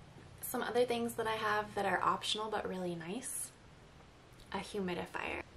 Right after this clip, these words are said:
I like to take the humidity domes off of my seedlings right away so that I can get them a little bit closer to the light. And since I'm starting my seedlings inside in January, February, March, when the heat is still running inside my house,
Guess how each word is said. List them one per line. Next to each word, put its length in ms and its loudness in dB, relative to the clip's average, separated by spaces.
I 100 10
like 160 8
to 60 -6
take 180 4
the 60 -4
humidity 380 4
domes 480 6
off 240 6
of 160 2
my 120 2
seedlings 600 4
right 280 2
away 320 2
so 140 -4
that 120 -2
I 80 2
can 160 -2
get 160 -6
them 140 -2
a 80 -2
little 180 -2
bit 180 -4
closer 320 -4
to 160 -8
the 60 -8
light. 340 0
And 100 0
since 200 0
I'm 100 4
starting 340 8
my 120 6
seedlings 440 2
inside 600 4
in 240 6
January, 540 2
February, 460 4
March, 500 4
when 340 4
the 80 2
heat 240 2
is 100 4
still 200 4
running 240 6
inside 260 0
my 120 -2
house, 500 2